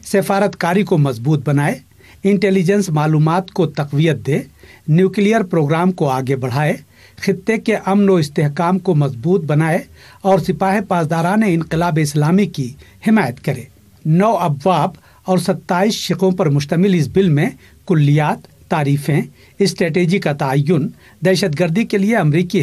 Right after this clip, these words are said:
حمایت، امریکہ کی جانب سے انسانی حقوق کی خلاف ورزیاں، امریکہ کے خلاف جوابی اقدامات،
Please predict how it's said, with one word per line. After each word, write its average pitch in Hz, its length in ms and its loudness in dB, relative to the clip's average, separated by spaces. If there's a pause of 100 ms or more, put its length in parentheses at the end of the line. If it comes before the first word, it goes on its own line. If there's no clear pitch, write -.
حمایت، 156 360 0 (360)
امریکہ 190 380 2 (100)
کی 208 80 0
جانب 160 340 0
سے 226 120 -2
انسانی 165 440 2
حقوق 165 460 -2
کی 175 120 0
خلاف 151 420 -2
ورزیاں، 156 380 0 (420)
امریکہ 190 380 2
کے 185 160 -2
خلاف 170 300 0
جوابی 170 500 0
اقدامات، 139 540 -2